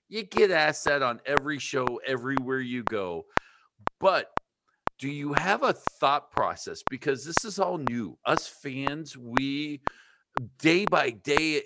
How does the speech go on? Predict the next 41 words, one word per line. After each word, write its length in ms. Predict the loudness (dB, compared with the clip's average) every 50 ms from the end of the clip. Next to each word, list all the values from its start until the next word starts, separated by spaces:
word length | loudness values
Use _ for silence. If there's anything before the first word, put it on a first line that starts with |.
| -4 -4
as 320 | -2 0 0 -2 -4 -10
the 140 | -14 -14 -14 -10 -4
industry 540 | -4 -4 -2 -4 -8 -8 -8 -8 -10 -6 -6 -6
changes 480 | -6 -6 -10 -10 -10 -10 -8 -4 -4 -4
because 400 | -4 -4 -14 -10 -8 -10 -8 -6
of 60 | -6 -6 -6
covid 540 | -2 -2 0 0 0 -2 -2 -2 -2 -2
and 140 | -6 -8 -6
this 180 | -8 -8 -8 -4
company's 560 | -4 -4 -4 -4 -10 -12 -12 -12 -12 -4 -2
in 280 | -2 -2 -2 -4 -8 -10
and 140 | -10 -6 -2
out, 320 | -2 0 0 -2 -2 -4
are 120 | -4 -6 -4
they 180 | -4 -4 -4
working 420 | -4 -4 -6 -6 -6 -8 -12 -8 -4
together? 320 | -4 -4 -2 -2 -4 -4
Look 220 | -4 -6 -2 -2 -2
who 120 | -4 -4 -14
showed 360 | -10 -8 -6 -6 -4 -2 -2
up 160 | -4 -4 -8 -16
here. 460 | -12 -10 -6 -4 -2 -2 -2 -4 -10 -10 _ -20 -20 -10 -10 -10 _ _ _
Do 100 | -14 -12
you, 680 | -12 -10 -2 -2 0 0 2 0 0 -2 -2 -4 -4 -6 -8 -8 -10 _ _ _ _ _ _ -12 -2 0
as 240 | 0 0 0 0
a 100 | -2 -4
fan 580 | -2 -4 -8 -6 -4 -6 -4 -4 -6 -6 -6 -6
slash 420 | -6 -4 -4 -4 -4 -4 -6 -8 -4
wrestler, 400 | -4 -4 -4 -4 -6 -8 -8 -8
because 320 | -8 -8 -6 -6 -6 -4
I 80 | -6 -6
know 200 | -6 -6 -8 -4
there's, 420 | -4 -4 -4 -4 -6 -8 -12 -12 -12
it's, 200 | -6 -6 -6 -6
it's, 380 | -6 -16 -16 _ -20 -20 -12 -12 -12 _ _ _ _ _ _ _ _ -12 -12 _ _ -8
you 100 | -6 -4
know, 200 | -4 -4 -4 -6 -6
a 220 | -4 -4 -6 -6 -8
balancing 600 | -6 -2 2 2 2 2 0 -6 -8 -8 -8 -6
act 240 | -4 -6 -6 _
there, 260 | -4 -6 -4 -4 -6